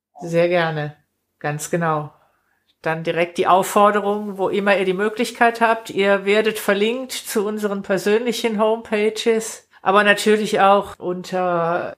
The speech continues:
Apple Podcast. Schreibt uns Kommentare, Anregungen, Kritik. Wir freuen uns über die Vielfalt der Einsichten, Ansichten. Und ja,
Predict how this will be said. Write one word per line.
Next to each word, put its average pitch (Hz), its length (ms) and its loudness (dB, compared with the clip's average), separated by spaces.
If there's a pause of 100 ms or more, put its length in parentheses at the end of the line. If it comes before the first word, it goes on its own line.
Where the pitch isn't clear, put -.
Apple 180 260 -2
Podcast. 190 800 2
Schreibt 190 340 4
uns 202 160 -8
Kommentare, 185 880 0
Anregungen, 170 920 -6
Kritik. - 720 -14 (220)
Wir 175 100 0
freuen 214 460 4
uns 254 580 -4 (320)
über 208 220 0
die 196 120 0
Vielfalt 226 1080 0
der 190 680 0 (540)
Einsichten, 214 1120 -2
Ansichten. 185 1200 -6 (460)
Und 208 420 -4 (600)
ja, 185 380 4